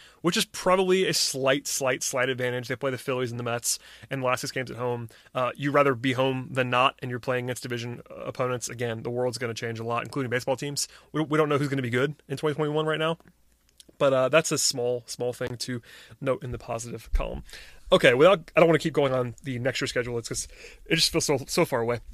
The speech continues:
Um, there is a couple of news, quick items that I wanted to hit on that happened the last few days. Uh, for one,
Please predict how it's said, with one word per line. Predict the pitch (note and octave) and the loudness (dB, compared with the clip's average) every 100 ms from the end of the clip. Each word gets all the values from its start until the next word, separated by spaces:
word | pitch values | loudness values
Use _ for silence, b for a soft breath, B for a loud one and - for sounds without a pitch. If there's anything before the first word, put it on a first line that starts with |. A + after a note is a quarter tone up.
| - - - | -2 0 4
Um, | F3 D#3+ C3 - - - - _ _ _ - - | 6 6 0 -10 -20 -20 -20 _ _ _ -4 8
there | F3+ | 8
is | G#3 | 8
a | |
couple | G3 F#3+ F3 | 6 4 4
of | C#3 | 2
news, | D3 D3+ D3 - | 4 4 4 2
quick | - E3 - | 2 2 4
items | D#3 D#3 D3 | 2 2 2
that | |
I | C#3 | 2
wanted | C#3+ | 2
to | C#3 | 0
hit | C#3 | 2
on | C#3 C3+ | 2 2
that | C3 | 2
happened | C3 C3+ C3 | 0 0 -4
the | C3 | 0
last | C3 B2+ - | 0 0 -4
few | - C3+ | -6 -2
days. | C3 B2+ C3 - | 0 0 -2 -2
Uh, | C#3 B2+ | -2 -4
for | - B2+ | -4 -6
one, | C3 E3+ E3 | 0 0 0